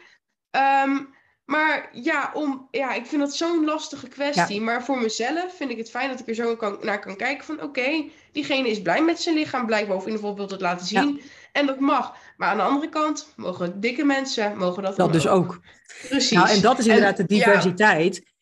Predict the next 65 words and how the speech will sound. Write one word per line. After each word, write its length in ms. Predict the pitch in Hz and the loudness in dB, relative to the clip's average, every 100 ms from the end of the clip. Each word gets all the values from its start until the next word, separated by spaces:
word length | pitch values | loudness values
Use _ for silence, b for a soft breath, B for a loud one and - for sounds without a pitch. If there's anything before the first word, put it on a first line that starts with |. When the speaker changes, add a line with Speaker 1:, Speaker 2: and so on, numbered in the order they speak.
| _ | _
Speaker 1:
Iedereen 460 | 262 247 208 202 | 4 6 6 6
heeft 220 | 190 190 | 4 2
het 120 | 190 165 | 0 -2
recht, 400 | 160 175 - - | 0 -2 -4 -4
eh, 180 | 156 | -2
ten 200 | 151 147 | 0 2
eerste 120 | 202 214 | 2 2
heeft 80 | - | 0
iedereen 220 | 247 208 | 0 -2
het 80 | 185 | 0
recht 180 | 196 196 | -4 -4
om 60 | |
bepaalde 260 | 180 175 170 | -2 0 -2
dingen 160 | 160 156 | -4 -10
te 80 | |
delen. 420 | 135 110 - - - | -12 -12 -12 -14 -18
Zo 140 | - 151 | -8 -6
simpel 260 | 156 139 | -6 -6
is 100 | - | -6
het. 140 | 135 - | -6 -4
Ehm, 380 | - 151 147 147 | 0 0 0 -2
en 200 | 160 160 | -2 -2
het 120 | 156 | -4
feit 200 | - 165 | -2 -2
dat 140 | 165 175 | 0 -2
wij 100 | 180 | -2
nu 120 | 170 | -4
platforms 500 | 175 170 - 165 156 | -4 -6 -6 -8 -6
hebben 220 | 160 151 | -6 -6
als 240 | 151 151 - | -4 -6 -6
Instagram 500 | - - 151 151 156 | -10 -10 -6 -6 -6
en, 80 | 151 - | -8 -8
en 160 | 151 | -8
Facebook, 500 | - 156 156 151 - B B B - | -4 -4 -4 -6 -8 B B B -4
ehm, 500 | 156 151 156 156 156 | 2 4 4 2 0
en 160 | 143 151 | 0 0
er 60 | |
zullen 160 | 139 151 | 0 0
er 40 | 147 | 0
vast 180 | 156 | 0
heel 120 | 165 156 | 0 -2
veel 120 | 156 | 0
andere 200 | 147 151 | -2 -2
zijn 120 | 147 | -2
die 120 | 147 | -4
ik 80 | 151 | -4
allemaal 240 | 156 156 | -4 -4
niet 160 | 151 156 | -4 -6
ken, 220 | - 143 | -6 -6
want 120 | 139 | -6
ik 100 | 147 | -8
ben 100 | 147 | -8
twintig 240 | 139 147 147 | -8 -8 -4
jaar 160 | 131 | -2
ouder 240 | 143 139 139 | -2 -2 -4
en 100 | 139 | -6
ik 120 | 135 | -6
vind 160 | 151 143 | -6 -4
al 80 | |
heel 140 | 143 156 | -4 -2
wat 120 | 143 | -4
dat 100 | 147 | -6
ik 80 | - | -8
op 100 | 156 | -8
Instagram 420 | 151 - 151 147 | -8 -6 -6 -6